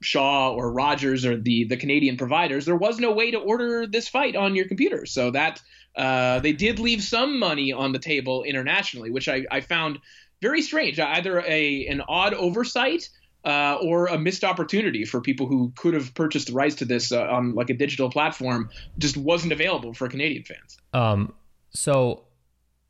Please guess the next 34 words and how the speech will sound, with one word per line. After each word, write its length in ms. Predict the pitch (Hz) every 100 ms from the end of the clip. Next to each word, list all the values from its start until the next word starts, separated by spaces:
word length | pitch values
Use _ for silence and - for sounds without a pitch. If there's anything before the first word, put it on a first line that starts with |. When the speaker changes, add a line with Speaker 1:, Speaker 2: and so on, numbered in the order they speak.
| 143
Speaker 2:
do 100 | 160
you 80 | 208
have 140 | 240
Sling 420 | - 135 131 143
T 160 | 135 117
V 200 | 104 117
in 100 | 127
Canada? 420 | 147 156 170 175 - - _ _ _ _ _ - -
Speaker 1:
We 360 | 208 233 233 202
do 800 | 160 143 156 185 214 220 185 135
have 240 | 123 117
Sling 260 | - 123 120
T 140 | 123
V 180 | 113 123
in 60 |
Canada, 340 | - 120 110 113
I 80 | 113
believe. 720 | 110 107 117 139 104 76 113
Yeah. 320 | 117 - - - _ -
Speaker 2:
I 160 | 123 135
think 540 | - - 131 165 -
you 120 | 135
can 160 | 123 127
order 280 | 113 117 113
pay-per-view 460 | 113 104 104 107 104
events 320 | 98 98 -
through 160 | 98
Sling. 420 | - - 110 98 - - _ _ _
Speaker 1:
Right. 400 | 131 123 107 101 _ _ _ _ _ _
Speaker 2:
So 320 | - 104 98 101
Speaker 1:
But 100 | 139
Speaker 2:
if, 80 | 131
Speaker 1:
I, 180 | 135 - _ _ _ 160
yeah, 360 | 143 120 101